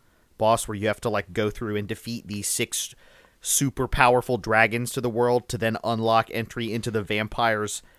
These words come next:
castle, which is seven floors of fighting enemies, and then getting, like, information on this, like, uh, immortal vampire lord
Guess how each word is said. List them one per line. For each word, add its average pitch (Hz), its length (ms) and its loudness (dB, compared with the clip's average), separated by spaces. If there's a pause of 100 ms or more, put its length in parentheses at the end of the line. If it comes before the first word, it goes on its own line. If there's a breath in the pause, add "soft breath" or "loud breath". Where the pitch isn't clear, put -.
(100 soft breath)
castle, 147 480 2
which 120 180 -2
is 107 120 -6
seven 127 380 0
floors 131 500 0
of 120 80 -4
fighting 120 400 0
enemies, 123 520 -4 (360 soft breath)
and 110 240 -4
then 107 180 -2
getting, 113 320 -2
like, 104 220 -2
information 107 600 -4 (100)
on 101 160 -2
this, 95 200 -4
like, 92 240 -4 (520 soft breath)
uh, 95 320 4
immortal 107 500 2
vampire 107 520 4
lord 110 460 0